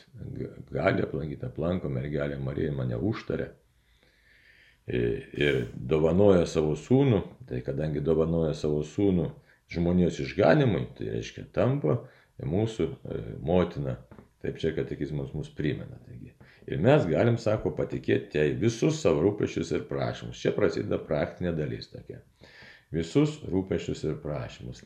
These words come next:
Dabar, e, verta dar būtų pasižiūrėti į tą tokią eilutę, e, e, mintį, e, atkreipk dėmesį. „Kadangi Marija duoda mums savo sūnų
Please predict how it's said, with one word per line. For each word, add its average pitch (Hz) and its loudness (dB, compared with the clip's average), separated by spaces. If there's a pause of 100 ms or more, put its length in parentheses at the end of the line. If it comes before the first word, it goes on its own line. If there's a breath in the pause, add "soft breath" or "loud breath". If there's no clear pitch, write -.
(100)
Dabar, 95 2 (320 loud breath)
e, - 4
verta 104 4
dar 95 0
būtų 87 0
pasižiūrėti 95 2 (800)
į - -8
tą 104 4
tokią 92 2
eilutę, 90 4
e, 71 0
e, 65 -2
mintį, 87 -2 (480 soft breath)
e, 69 0 (140)
atkreipk 85 2
dėmesį. 76 0
„Kadangi 113 2
Marija 104 4
duoda 98 4
mums 92 2
savo 98 4
sūnų 90 4